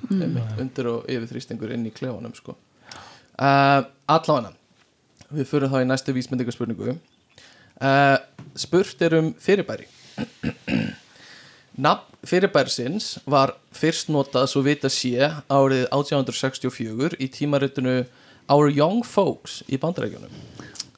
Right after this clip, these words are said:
Speaker 2: Fyrirbærið sjálft átti eftir að skjóta upp kollinum í nokkrum mismunandi útgáfum víða um heim næstu áratugina. En Arthur Wayne frá Englandi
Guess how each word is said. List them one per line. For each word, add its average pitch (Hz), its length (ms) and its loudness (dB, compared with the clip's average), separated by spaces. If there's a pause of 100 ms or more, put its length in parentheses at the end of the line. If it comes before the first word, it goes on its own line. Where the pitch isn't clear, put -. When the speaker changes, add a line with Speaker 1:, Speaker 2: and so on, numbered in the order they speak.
(640)
Speaker 2:
Fyrirbærið 190 600 4
sjálft - 460 -4
átti 131 240 2
eftir 139 260 0
að 127 80 6
skjóta 143 340 2
upp 135 120 -2
kollinum 131 420 0
í 127 80 0
nokkrum 135 460 0
mismunandi 131 460 0
útgáfum 127 500 0
víða 131 320 0
um 123 80 -2
heim 127 540 -6
næstu 131 280 -4
áratugina. 120 680 -4 (1200)
En 143 340 4
Arthur 196 460 0
Wayne 156 360 0
frá 135 220 2
Englandi 143 600 0